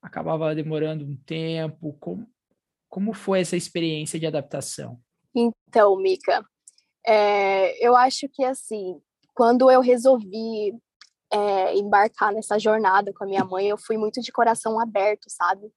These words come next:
Speaker 2: Independente de qual país eu iria, o que eu ia fazer, ou se eu ia estudar ou não no lugar. Então, acho que isso fez toda a diferença, é, quando se trata de ata-, adaptação, sabe?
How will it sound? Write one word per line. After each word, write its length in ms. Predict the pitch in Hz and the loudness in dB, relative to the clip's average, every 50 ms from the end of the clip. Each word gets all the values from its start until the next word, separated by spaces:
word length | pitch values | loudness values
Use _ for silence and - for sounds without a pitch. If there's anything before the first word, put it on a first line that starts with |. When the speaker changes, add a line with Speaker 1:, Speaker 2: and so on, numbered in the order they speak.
| _ | _
Speaker 2:
Independente 580 | - 208 208 202 202 - 208 202 196 208 214 - | -10 -6 -6 -4 -2 -2 0 0 0 0 -2 -4
de 80 | - 214 | -8 -4
qual 240 | - - 202 214 | 0 2 2 2
país 340 | - - 427 403 427 427 403 | 2 2 2 0 0 0 -2
eu 100 | 208 - | -2 -2
iria, 640 | 370 - - 381 392 427 440 453 440 415 427 392 - | -2 -4 -8 -18 -14 -10 -6 -2 0 0 2 2 2
o 120 | - 202 - | 0 -2 -4
que 140 | - - 208 | -4 -2 0
eu 160 | 208 214 208 | 0 0 0
ia 140 | 202 202 - | -2 -4 -4
fazer, 680 | - 196 190 190 - 208 208 220 226 220 220 214 214 | -6 -8 -8 -4 0 2 2 4 4 4 2 0 -2
ou 80 | 202 196 | -4 -6
se 160 | - - - | -6 -4 -4
eu 80 | 196 208 | -4 -4
ia 160 | 208 214 220 | -4 -8 -12
estudar 380 | - - - 190 190 180 208 | -12 -12 -10 -4 0 2 2
ou 100 | 208 196 | 2 2
não 120 | 202 202 196 | 2 0 -2
no 80 | 196 | -2
lugar. 340 | 196 196 196 190 190 190 196 - _ _ _ - - - _ - | -2 -4 -2 -2 -2 -2 -2 -4 _ _ _ -20 -20 -20 _ -8
Então, 220 | - - 247 226 | -4 0 2 4
acho 180 | 226 233 - - | 2 2 0 -2
que 120 | - 247 247 | -10 -12 -12
isso 160 | 240 - 254 - _ | -12 -12 -12 -6 _
fez 200 | 233 240 - - | -4 -4 -2 0
toda 160 | - 254 269 | 0 2 2
a 40 | 285 | 0
diferença, 680 | - - - 302 262 220 208 226 233 - - 240 247 - _ _ _ _ _ _ _ _ _ - | 0 0 0 2 2 2 0 0 -2 -6 -8 -8 -8 -8 _ _ _ _ _ _ _ _ _ 2
é, 460 | 214 202 208 208 196 190 190 190 196 | 4 4 4 4 2 2 0 0 -2
quando 280 | - - 214 202 208 214 | -2 -2 -2 -2 -2 -2
se 180 | - - 226 - | -6 -8 -10 -6
trata 360 | - - 208 208 208 - 214 | 0 2 2 2 4 2 0
de 80 | 202 202 | 0 2
ata-, 260 | 208 202 - 220 220 _ _ | 2 2 2 0 -2 _ _
adaptação, 720 | - 214 202 214 - _ - 226 233 - - 190 185 - 196 | -2 0 0 -2 -2 _ -4 -4 -4 -4 -6 -8 -8 -8 -8
sabe? 380 | - - 180 185 185 185 196 | -6 -2 -2 -2 -2 -4 -8